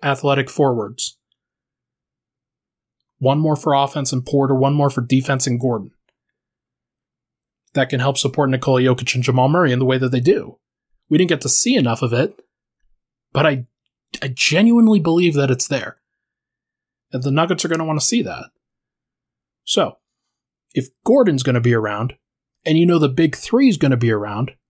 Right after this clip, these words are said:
and you know that those guys are gonna commit to about, I don't know,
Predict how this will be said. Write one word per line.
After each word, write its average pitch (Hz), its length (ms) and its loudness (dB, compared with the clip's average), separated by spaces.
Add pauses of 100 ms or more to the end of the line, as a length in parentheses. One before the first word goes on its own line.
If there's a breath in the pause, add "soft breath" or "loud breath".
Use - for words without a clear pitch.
(140)
and 156 80 4
you 170 40 4
know 175 140 4
that 147 180 0
those 175 200 0
guys 185 240 0
are 160 40 -4
gonna 156 300 -2
commit 151 340 0
to 339 120 2
about, 143 440 0 (920)
I 233 200 0
don't 107 220 -4
know, 156 380 -2